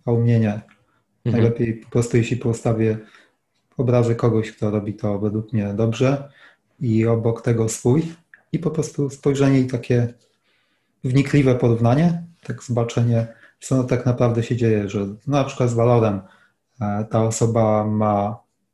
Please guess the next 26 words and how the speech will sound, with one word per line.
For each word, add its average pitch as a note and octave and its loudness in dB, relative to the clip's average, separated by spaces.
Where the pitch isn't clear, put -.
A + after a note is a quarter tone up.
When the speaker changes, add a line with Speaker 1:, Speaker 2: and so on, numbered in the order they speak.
Speaker 1:
troszkę B2+ 0
lepiej A#2+ 2
zgrupowane A#2 0
te G#2 -4
rzeczy, G2 -6
że - -20
to A#2 -2
nie G#2+ -2
jest G2 -10
tak, G2+ -2
że G2+ -4
tu - -6
jest A2 -6
troszkę A2+ -2
jasnego, C3 0
trochę G#2+ -2
ciemnego, A#2+ -2
trochę - -6
jest G#2 -4
wyraźnie, G#2 -4
to B2 -2
jest G#2+ -2
ciemne, C#3+ 2
to - -6
jest - -6
jasne, B2+ 0